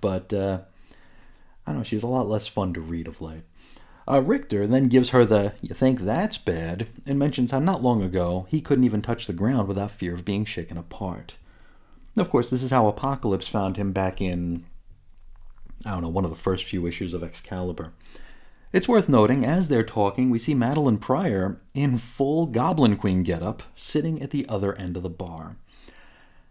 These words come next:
I thought she was meant to be hiding the Goblin Queeniness of her personality right now.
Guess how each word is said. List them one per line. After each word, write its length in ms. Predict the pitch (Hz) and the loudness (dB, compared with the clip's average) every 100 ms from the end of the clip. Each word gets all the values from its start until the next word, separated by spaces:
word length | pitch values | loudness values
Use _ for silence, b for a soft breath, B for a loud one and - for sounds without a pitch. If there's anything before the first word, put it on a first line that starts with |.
| b b _ - - | b b _ -20 -18
I 280 | - 117 127 | -14 -12 -12
thought 380 | 123 - 135 143 | -14 -6 -4 -4
she 120 | - | -6
was 160 | 131 123 | -4 0
meant 160 | 117 110 | 0 0
to 60 | |
be 100 | 110 | -4
hiding 460 | 107 110 110 107 98 | -2 0 0 0 -2
the 100 | 90 | -4
Goblin 460 | 92 101 104 98 | -4 -4 -2 -4
Queeniness 640 | 95 - 120 120 104 98 - | -4 0 2 4 2 0 -4
of 120 | 104 | -6
her 100 | 98 | -10
personality 800 | - 98 - 107 104 110 98 90 | -10 -10 -4 -2 0 -2 -2 -4
right 280 | 92 90 | -4 -6
now. 340 | 98 95 90 | -8 -8 -10